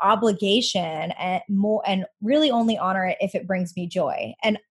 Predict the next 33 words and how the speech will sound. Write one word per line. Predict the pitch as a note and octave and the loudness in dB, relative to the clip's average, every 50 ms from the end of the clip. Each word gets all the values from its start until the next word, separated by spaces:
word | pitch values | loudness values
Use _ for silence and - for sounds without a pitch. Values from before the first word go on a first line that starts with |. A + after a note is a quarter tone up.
| _ - | _ 2
they | G3 G3 D#4 C#4+ | 6 8 8 10
all | C#4 C#4+ E4+ A4 G4+ | 10 10 8 8 8
looked | E4+ - - - | 6 6 6 4
at | C4+ A3+ | 2 4
me | A3+ A3 G#3 | 4 6 6
like | G3 G3+ G3 | 6 6 6
I | G3+ G3 | 4 2
had | A#3 A3 F#3 F3 | 2 2 0 0
ten | - G#3 E3+ E3 | 0 -2 -2 -2
heads. | F#3+ F#3+ G#2 - G3+ G#3 | -2 -4 -4 -2 0 2
And | - D4 | 6 6
I | C#4+ C#4 C#4+ | 8 10 10
was | D4 D#4 | 10 8
like, | D4 D4+ C#4+ C#4 - - - _ _ _ - | 8 8 8 8 6 4 -4 _ _ _ 4
"I | B3 C#4 C#4+ | 6 8 8
know, | C4+ C4+ C4+ E4 G#4+ - - | 10 10 10 10 8 8 6
like, | B3 B3+ B3 - - - | 8 6 6 6 4 2
a | A3 | 2
lot | G3+ G#3 G#3+ A#3+ D#4 | 4 6 6 6 4
of | - | 4
people | - D4 D4 - - - | 2 0 0 0 0 0
think | G#3+ - A#3 A#3+ A#3 | 2 2 2 2 4
that's | A#3 G#3 G3 - - | 4 4 2 0 -2
pretty | - B3 A#3 A#3+ A3 G3 | 0 0 2 2 2 0
socially | - - G3 G3 G3 - A3+ G3+ G3 | 0 0 0 0 0 0 -2 -2 0
unacceptable, | - F#3 F#3 F3 - - G#3+ - - B3 G3 G3+ F#3+ | -2 -2 -4 -4 -2 -2 -4 -2 -2 -2 0 0 2
but | E3 F#3 F3+ - | 2 0 0 2
that's | F#3+ F3+ G#3+ A#3 - | 2 2 2 2 0
a | C#4 B3+ | -2 -4
strong | - - - A3 G#3 G#3 A3 | -2 0 0 2 2 2 2
boundary | F#3+ G3 F#3 F#3+ G3+ G3 G3 F3+ E3 | 2 2 2 0 0 0 -2 -4 -4
I've | - D#3 D#3+ E3+ E3 | -2 -2 -4 -4 -2
made | F#3+ G3 G#3 A3 A#3+ B3+ C#4+ D4+ - | 0 2 4 4 4 4 2 2 -2